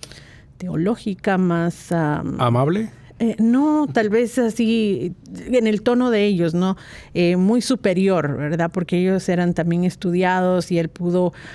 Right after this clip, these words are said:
Speaker 1: haber, ah, ah, eh, tomado ejemplos de, del Torá, eh, él, pues, él lo conocía todo.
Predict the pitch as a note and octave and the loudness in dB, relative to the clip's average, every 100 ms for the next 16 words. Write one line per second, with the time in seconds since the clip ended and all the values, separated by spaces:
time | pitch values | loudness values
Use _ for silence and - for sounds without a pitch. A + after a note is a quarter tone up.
0 | - - E3+ F3 F3+ F#3 E3+ F3 E3+ E3 | -10 -2 0 2 2 0 0 0 2 2
1 | D#3 - D#3+ D3 D3+ D3 D#3 - - - | 0 0 0 0 0 -2 -4 -10 -20 -20
2 | - - F3 E3 - F#3+ F#3 F#3 F#3+ F#3+ | -20 -8 -4 -4 0 2 2 2 2 2
3 | F3+ F3 E3+ E3 D#3+ D#3 F3 - - - | 2 2 2 0 0 -4 -10 -16 -16 -18
4 | - - F3 G#3+ G3+ G3 F#3 F3 D#3 D#3 | -18 -4 -2 2 2 2 2 2 0 -2
5 | D#3+ D3+ C#3+ D3 - - - - E3 D#3+ | -2 0 0 -2 -6 -20 -16 -4 -2 -2
6 | - D3+ D#3+ G#3 G3+ F#3+ F3+ C#3+ C#3 - | -2 0 2 2 2 0 0 -2 -6 -10
7 | - - D3+ D#3 C#3+ - - D#3+ F#3+ F3 | -16 -10 -6 -6 -8 -10 -8 -6 -2 -2
8 | E3+ E3+ F3 E3 - D#3 D3 A#3 G3 | 0 0 0 0 0 -2 0 0 0